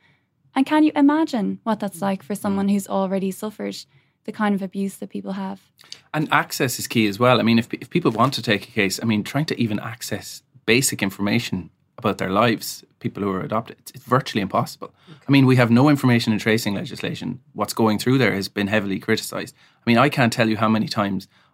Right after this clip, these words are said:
Speaker 2: I get numerous phone calls every week from people asking me to help them find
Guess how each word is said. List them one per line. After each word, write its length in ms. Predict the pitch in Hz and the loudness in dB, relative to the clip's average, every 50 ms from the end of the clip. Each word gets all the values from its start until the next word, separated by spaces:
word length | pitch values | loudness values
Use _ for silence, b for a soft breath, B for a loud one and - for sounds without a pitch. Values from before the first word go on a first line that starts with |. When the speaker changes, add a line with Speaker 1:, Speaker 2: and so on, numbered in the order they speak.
| _ | _
Speaker 2:
I 120 | - 143 160 | 0 2 4
get 260 | 165 160 131 - - _ _ | 4 2 2 0 -2 _ _
numerous 380 | - 123 127 135 139 123 117 - | 2 4 6 6 6 4 4 2
phone 200 | 120 113 110 107 | 2 2 2 2
calls 280 | - 98 95 90 - - - | 0 -2 -2 -4 -8 -4 -4
every 240 | 113 110 117 120 110 | -2 0 2 0 2
week 380 | 104 101 95 95 - - - _ _ _ _ _ _ _ _ _ | 2 0 -2 -4 -8 -16 -20 _ _ _ _ _ _ _ _ _
from 180 | - 110 110 | -4 -4 -2
people 280 | - 120 113 - - - | -2 -2 -2 0 0 2
asking 420 | 107 104 104 - - - 104 98 | 2 2 2 0 -2 -4 -2 0
me 140 | 101 101 98 | 0 -2 -2
to 100 | 95 - | -4 -8
help 300 | 92 92 101 95 - - | -6 -4 -4 -4 -4 -6
them 180 | - 92 92 95 | -8 -6 -6 -6
find 520 | - - 101 98 95 92 95 95 95 - | -2 -2 -2 -2 0 -2 -4 -6 -6 -10